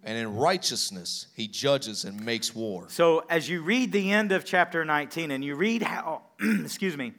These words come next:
Speaker 2: how awful, how devastating the battle of Armageddon ends.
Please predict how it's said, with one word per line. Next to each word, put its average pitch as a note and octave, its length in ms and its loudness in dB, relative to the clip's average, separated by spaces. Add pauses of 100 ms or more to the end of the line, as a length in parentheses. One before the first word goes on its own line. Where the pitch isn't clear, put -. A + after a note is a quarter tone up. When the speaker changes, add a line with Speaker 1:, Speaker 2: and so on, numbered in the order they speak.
(760)
Speaker 2:
how - 280 6
awful, A3 500 6 (1160)
how E3+ 160 8
devastating C3+ 880 2 (1120)
the D#3+ 100 4
battle G3 480 6
of E3 120 2
Armageddon F3+ 600 6
ends. A#2 600 -6